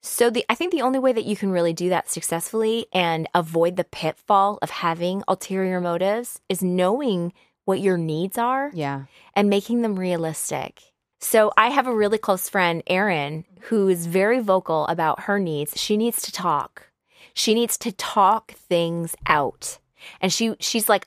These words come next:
Speaker 1: self-proclaimed, "I will talk in circles until I can talk my way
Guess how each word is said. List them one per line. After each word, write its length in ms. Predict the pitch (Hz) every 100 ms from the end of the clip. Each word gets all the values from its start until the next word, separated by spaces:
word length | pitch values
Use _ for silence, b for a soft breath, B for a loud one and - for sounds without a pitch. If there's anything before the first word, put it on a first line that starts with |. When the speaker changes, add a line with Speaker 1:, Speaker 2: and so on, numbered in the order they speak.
| -
Speaker 1:
self-proclaimed, 880 | - - 240 - 294 - 226 190 156
"I 60 | 175
will 140 | 180
talk 320 | - - 233 285
in 100 | 240
circles 580 | - - 180 156 160 - B B
until 260 | 196 220
I 100 | 202
can 120 | - 185
talk 300 | - 208 -
my 200 | 208 180
way 480 | 180 175 175 175